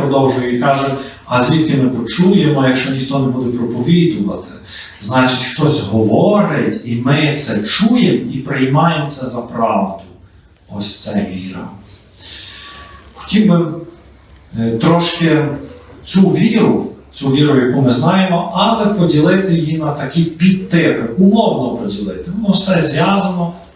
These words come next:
але трошки так можна поділити. То от перше.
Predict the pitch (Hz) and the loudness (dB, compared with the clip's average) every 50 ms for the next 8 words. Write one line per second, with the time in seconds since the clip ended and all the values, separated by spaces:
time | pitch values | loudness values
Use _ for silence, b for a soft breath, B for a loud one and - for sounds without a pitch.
0 | - - - 190 233 233 202 - - 180 190 185 - - 165 - - - 147 - | -16 -8 -2 0 2 2 2 2 2 2 2 0 0 -2 -4 -4 -2 -4 -4 -4
1 | 151 147 151 151 156 147 139 135 131 - - - - - - - - 139 139 135 | -2 0 0 0 0 0 0 -2 -2 -4 -6 -10 -10 -12 -12 -10 -4 -2 0 2
2 | 135 135 120 - 95 - - - - - - - - - - 185 190 185 - - | 2 4 4 4 2 0 -2 -4 -10 -14 -18 -20 -12 -2 0 2 2 2 2 0
3 | - - - 113 104 98 - - - - - | 0 0 0 0 0 -2 -4 -4 -6 -8 -8